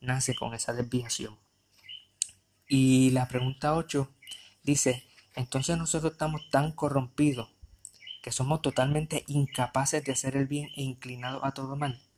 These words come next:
Eso es lo que la Biblia enseña. La Biblia enseña que todos,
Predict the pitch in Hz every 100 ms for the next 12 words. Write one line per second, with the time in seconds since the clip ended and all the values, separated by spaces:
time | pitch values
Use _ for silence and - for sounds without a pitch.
0 | - 123 135 - 160 139 127 120 135 151
1 | 139 - _ - - - - _ 120 135
2 | 139 151 156 156 - 120 - 127 139 139
3 | 120 - -